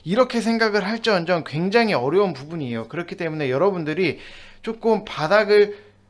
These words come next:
찾기 힘든 부분이 있어요. 그렇기 때문에 좀 차라리 바닥을 찍고 다시 들어올리는 순간에 좀 매수를 하시면은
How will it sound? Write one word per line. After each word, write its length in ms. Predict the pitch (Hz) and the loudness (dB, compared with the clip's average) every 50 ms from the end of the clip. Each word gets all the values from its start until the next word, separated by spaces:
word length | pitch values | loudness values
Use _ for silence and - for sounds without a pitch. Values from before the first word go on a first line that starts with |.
| _ _ _ _ _ _ _ _ - | _ _ _ _ _ _ _ _ -12
찾기 400 | - - 240 233 - 226 226 208 | -10 -8 -8 -8 -8 -8 -8 -8
힘든 420 | 185 208 233 247 240 247 214 156 - | -6 -8 -8 -6 -4 -4 -4 -6 -8
부분이 340 | 147 156 165 180 196 175 | -10 -10 -6 -4 -4 -4
있어요. 540 | 127 123 151 147 - - 190 139 123 117 113 | -4 -8 -10 -8 -4 -2 -2 0 -2 -4 -6
그렇기 280 | - 156 175 170 196 190 | -8 -10 -8 -8 -8 -8
때문에 400 | 185 175 160 147 143 147 160 165 | -6 -6 -6 -6 -4 -6 -6 -6
좀 160 | - 180 175 | -8 -10 -10
차라리 460 | - - 202 220 226 226 220 220 214 - | -10 -8 -6 -2 -2 -2 -2 -2 -4 -6
바닥을 500 | - - 131 139 165 180 175 185 175 - | -8 -10 -4 -2 -2 -2 0 -2 -4 -4
찍고 400 | - 214 220 - - 226 226 220 | -8 -12 -12 -6 -2 -2 -2 -2
다시 340 | - - 135 135 165 151 | -4 -8 -8 -10 -10 -12
들어올리는 1000 | - - 165 170 175 151 127 127 135 156 165 175 180 196 202 202 196 196 196 190 | -8 -6 -4 -2 -2 -4 -4 -4 -4 -4 -4 -4 -4 -2 -2 -2 -2 -2 -4 -6
순간에 460 | 165 - 220 220 220 214 202 202 196 | -6 -8 -6 -4 -2 -2 -2 -2 -2
좀 160 | - 196 165 | -4 -6 -4
매수를 500 | 127 127 131 139 139 139 185 185 180 175 | -4 -4 -4 -4 -4 -2 -2 -2 -2 -4
하시면은 600 | 185 202 196 208 226 208 185 175 185 202 170 120 | -4 -4 -4 -4 -4 -4 -2 -2 0 -2 -2 -2